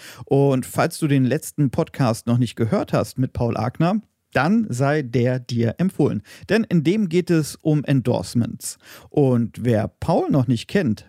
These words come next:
Paul ist der Besitzer von der Firma Agner Sticks. Und ja,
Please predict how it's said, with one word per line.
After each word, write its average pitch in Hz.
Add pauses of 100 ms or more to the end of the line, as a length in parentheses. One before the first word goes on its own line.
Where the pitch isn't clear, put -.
(120)
Paul 196
ist 131
der 131
Besitzer 131
von 165
der 120
Firma 131
Agner 135
Sticks. - (340)
Und 131
ja, 139